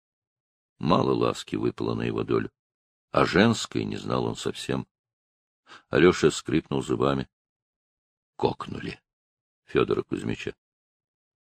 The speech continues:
"Ты чего?" — насторожилась Настя, придвинулась ближе. "Хорошо сидим", — сказал Алеша. "А пора идти".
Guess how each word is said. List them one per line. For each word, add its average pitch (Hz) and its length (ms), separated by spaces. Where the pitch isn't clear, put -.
"Ты - 100
чего?" — 69 340
насторожилась - 720
Настя, 92 440
придвинулась 85 720
ближе. 90 420
"Хорошо 73 460
сидим", — 95 680
сказал - 480
Алеша. - 460
"А - 120
пора 98 400
идти". - 520